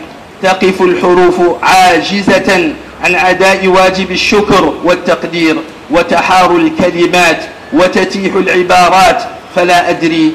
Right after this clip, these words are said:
بأي عبارة أشكر الملك سلمان بن عبد العزيز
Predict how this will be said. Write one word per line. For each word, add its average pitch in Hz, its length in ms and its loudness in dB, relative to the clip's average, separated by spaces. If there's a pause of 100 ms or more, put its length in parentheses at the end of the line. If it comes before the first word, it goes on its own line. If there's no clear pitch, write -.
(280)
بأي 175 480 0
عبارة 165 840 2
أشكر 170 380 -2
الملك 160 480 0
سلمان 160 480 0
بن - 140 -6
عبد 151 260 -2
العزيز 151 500 0